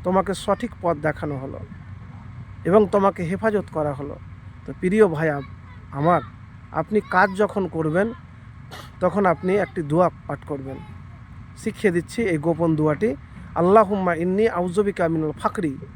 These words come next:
বেশি বেশি করে পাঠ করবেন। আপনি দোয়া করবেন যে, "আল্লাহ, আমার অভাব,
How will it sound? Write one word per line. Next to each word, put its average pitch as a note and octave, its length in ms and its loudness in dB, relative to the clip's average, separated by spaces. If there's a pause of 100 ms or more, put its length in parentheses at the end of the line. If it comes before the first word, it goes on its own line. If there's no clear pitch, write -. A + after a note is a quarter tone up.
(240)
বেশি C4 200 2
বেশি A#3 200 0
করে F#3+ 180 2
পাঠ D#3 180 -2
করবেন। F3 340 0
আপনি B3 200 0
দোয়া G3 240 8
করবেন D#3 300 -2
যে, D3+ 80 0
"আল্লাহ, G3 280 4 (360)
আমার F3 220 2
অভাব, E3+ 400 2